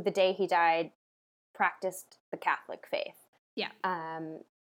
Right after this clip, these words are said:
Speaker 1: he,
Speaker 2: Like,
Speaker 1: when
Speaker 2: he,
Speaker 1: he,
Speaker 2: he opened
Speaker 1: when
Speaker 2: the
Speaker 1: he
Speaker 2: door for Reformation, but he
Speaker 1: Yes.
Speaker 2: himself was not truly a reformer, and the Reformation that occurred during his lifetime was, like, very small baby steps.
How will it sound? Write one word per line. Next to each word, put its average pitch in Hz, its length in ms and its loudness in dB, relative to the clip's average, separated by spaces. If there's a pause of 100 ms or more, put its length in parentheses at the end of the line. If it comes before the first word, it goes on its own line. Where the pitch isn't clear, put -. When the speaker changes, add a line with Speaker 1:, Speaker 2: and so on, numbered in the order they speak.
(320)
Speaker 1:
he, 208 100 -6
Speaker 2:
Like, 226 240 2
Speaker 1:
when 202 180 8
Speaker 2:
he, - 120 2
Speaker 1:
he, 240 300 4
Speaker 2:
he 339 40 2
opened 285 180 4
Speaker 1:
when 254 120 10
Speaker 2:
the 247 60 4
Speaker 1:
he 302 60 10
Speaker 2:
door 233 220 4
for 226 180 -4
Reformation, 202 720 -2
but 190 140 -4
he 190 60 0
Speaker 1:
Yes. 262 220 6
Speaker 2:
himself 214 440 0
was 208 160 -4
not 196 380 -2 (320)
truly 240 400 -2
a 202 60 0
reformer, 196 680 -4
and 196 320 -2 (360)
the 220 140 -2
Reformation 214 640 2
that 196 120 0
occurred 202 360 -4
during 190 260 -2
his 196 200 -6
lifetime 190 460 -4
was, 185 220 -8
like, 165 220 -6
very 190 500 -4
small - 260 -4
baby - 280 -8
steps. - 500 -10